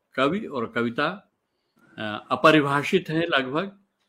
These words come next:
और वो अप-, अपरिभाषित ही बने रहें और इसी तरह कवि कविता चलती रहे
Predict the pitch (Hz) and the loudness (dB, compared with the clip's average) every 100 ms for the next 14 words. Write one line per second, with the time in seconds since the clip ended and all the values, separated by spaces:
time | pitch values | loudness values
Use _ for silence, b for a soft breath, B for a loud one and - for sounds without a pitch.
0 | _ - 151 165 165 147 - 156 151 143 | _ -4 -2 0 0 -2 -2 -2 0 2
1 | 131 127 - 143 175 143 135 139 131 120 | 2 0 -2 -2 0 2 2 2 0 0
2 | 131 135 123 117 113 127 123 120 113 120 | 0 -2 -2 -4 -6 -8 -4 -4 -4 -4
3 | 117 113 117 110 113 110 - 107 - 107 | -4 -4 -6 -8 -8 -6 -6 -8 -6 -6
4 | 101 104 | -6 -6